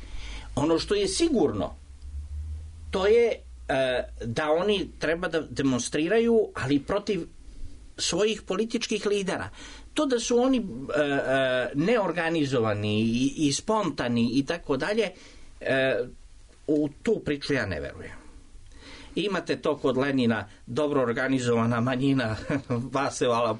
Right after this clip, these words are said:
valja po ulici, pa dobro organizovana manjina je uzme u ruke i tako dalje. Prema tome, ta priča ne pije vodu. A drugo,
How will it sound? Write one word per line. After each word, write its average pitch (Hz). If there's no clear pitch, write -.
valja 135
po 131
ulici, 123
pa 117
dobro 131
organizovana 120
manjina 175
je 143
uzme 147
u 135
ruke 143
i 120
tako 135
dalje. 160
Prema 208
tome, 240
ta 233
priča 233
ne 170
pije 226
vodu. 226
A 143
drugo, 269